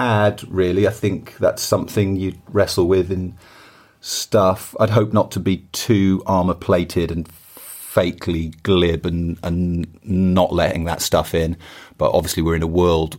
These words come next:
of a certain amount of glibness and self-protection and narcissism. Anyway, I think you're dead right on one of the kind of axis, axes that go through the show.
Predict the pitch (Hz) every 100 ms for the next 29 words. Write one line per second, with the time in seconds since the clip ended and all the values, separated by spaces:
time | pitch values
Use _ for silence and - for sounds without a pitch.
0 | - 87 82 - - _ - - 85 85
1 | 82 78 80 - _ _ 90 82 82 80
2 | - 80 76 - 80 - - - 82 -
3 | 85 80 82 85 85 87 95 - - 95
4 | 85 82 78 - - - - - 90 -
5 | 90 85 87 82 92 82 85 80 80 82
6 | 80 - 80 80 - - _ - 87 73
7 | 85 - - 82 - - - - 92 -
8 | - 87 85 - 80 - - 82 78 -
9 | 85 80 78 80 - - 87 80